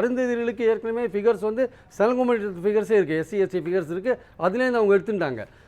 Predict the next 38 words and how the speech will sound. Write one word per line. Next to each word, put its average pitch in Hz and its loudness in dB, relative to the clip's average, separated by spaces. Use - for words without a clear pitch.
So 285 0
அதனால 262 -2
வந்து 254 -2
சுப்ரீம் 277 0
கோர்ட் 233 2
வந்து 226 2
ரொம்ப 226 2
தெளிவா 233 4
இருக்காங்க. 131 -4
ஒரு 233 2
அடிப்படை 254 4
இல்லாம 226 4
கொடுக்கக்கூடாது. 185 2
வன்னியர்களை 254 0
வந்து 233 -2
எம் 233 0
பி 262 0
சிக்குள்ளேயே 233 -2
ஒரு 202 -2
செப்பரேட் 226 -2
குரூப்பா 208 -2
கன்சிடர் 202 -4
பண்ணவே 208 -2
முடியாதுன்றதான் 214 -2
சுப்ரீம் 277 -2
கோர்ட்டோட 202 0
வாதமா 180 0
இருக்கு. 139 -2
அப்ப 190 -4
எந்த 233 -4
இடத்துல 240 -2
நம்ம 208 -2
வந்து 214 0
அந்த 175 -4
பொ-, 165 -4
பொசிஷனை 220 -2
கொண்டு 196 0
வைக்கணும்னா, 165 -2